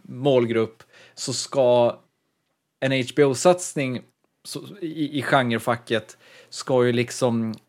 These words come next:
eh, kunna appellera på en lite större publik. Eh, vi, vi har ju liksom pratat massa gånger om hur Game of Thrones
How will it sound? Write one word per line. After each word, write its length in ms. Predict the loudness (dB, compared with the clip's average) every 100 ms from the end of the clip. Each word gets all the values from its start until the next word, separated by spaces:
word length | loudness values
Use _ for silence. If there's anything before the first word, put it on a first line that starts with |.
| -6
eh, 200 | -4 -2
kunna 180 | 0
appellera 360 | 0 0 2 2
på 100 | 0
en 80 | -4
lite 180 | -4 -4
större 380 | 4 6 4
publik. 640 | 0 -8 -16 -18 -20 -20 -20 _ _ _ -20 -20 _ -10
Eh, 380 | -6 -6 -8 -10 -12 -14 -16 -10
vi, 100 | -6
vi 140 | 2 4
har 40 |
ju 40 |
liksom 220 | 4 0 2
pratat 380 | 2 4 0
massa 240 | -2 -4 -2
gånger 160 | 0
om 100 | 0
hur 240 | 0 -2 -2
Game 200 | 0 0
of 80 | 2
Thrones 580 | 2 2 0 -6 -12